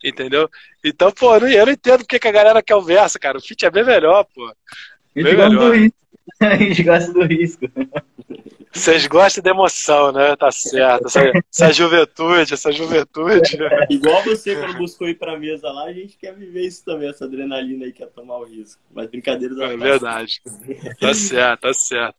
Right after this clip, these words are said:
Speaker 1: Justíssimo.
Speaker 2: Quer, quer trazer alguma pergunta do pessoal do chat agora?
Speaker 3: Eu
Speaker 2: Que tão
Speaker 3: vou,
Speaker 2: mandando
Speaker 3: eu
Speaker 2: bastante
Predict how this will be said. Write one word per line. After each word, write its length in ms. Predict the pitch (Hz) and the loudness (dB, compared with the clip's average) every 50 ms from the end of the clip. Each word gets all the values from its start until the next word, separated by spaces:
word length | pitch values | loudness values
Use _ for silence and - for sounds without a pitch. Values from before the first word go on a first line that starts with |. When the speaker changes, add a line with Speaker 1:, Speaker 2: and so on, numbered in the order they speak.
| _ _ | _ _
Speaker 1:
Justíssimo. 720 | 127 127 139 127 - - - 131 127 117 - - _ 110 _ _ _ _ _ _ _ _ _ _ _ _ _ _ _ _ _ _ _ _ _ _ _ _ _ _ _ _ _ _ _ _ _ _ _ _ _ _ _ - | -8 -6 -4 -2 -2 -2 -4 -4 -6 -6 -8 -12 _ _ _ _ _ _ _ _ _ _ _ _ _ _ _ _ _ _ _ _ _ _ _ _ _ _ _ _ _ _ _ _ _ _ _ _ _ _ _ _ _ 0
Speaker 2:
Quer, 560 | - 156 160 156 156 151 147 131 117 - - - _ _ _ _ _ _ _ _ _ _ | 2 2 4 4 4 4 4 2 2 -2 -6 -12 _ _ _ _ _ _ _ _ _ _
quer 140 | - 156 147 | -2 -2 0
trazer 300 | - 151 147 139 135 143 | 2 2 2 4 4 2
alguma 280 | 139 135 131 135 131 131 | 2 2 2 0 0 2
pergunta 380 | 135 123 120 123 127 123 127 | 2 0 0 0 -2 -2 -4
do 100 | 120 120 | -6 -6
pessoal 400 | - - 120 120 - 117 110 107 | -4 -4 -4 -2 0 0 0 0
do 80 | 104 104 | -2 -6
chat 460 | - - 139 147 165 170 - - - | -8 -4 0 0 2 0 0 -2 -4
agora? 320 | 101 104 131 151 170 156 143 | -6 -2 2 2 2 2 2
Speaker 3:
Eu 100 | 156 156 | 0 0
Speaker 2:
Que 60 | - | 0
tão 80 | 135 | 0
Speaker 3:
vou, 100 | 131 135 | 2 2
Speaker 2:
mandando 220 | 135 131 135 135 139 | 2 2 0 -2 -2
Speaker 3:
eu 60 | 143 | 0
Speaker 2:
bastante 460 | 139 139 135 - _ - 160 170 _ | 0 0 -2 -2 _ -14 -14 -14 _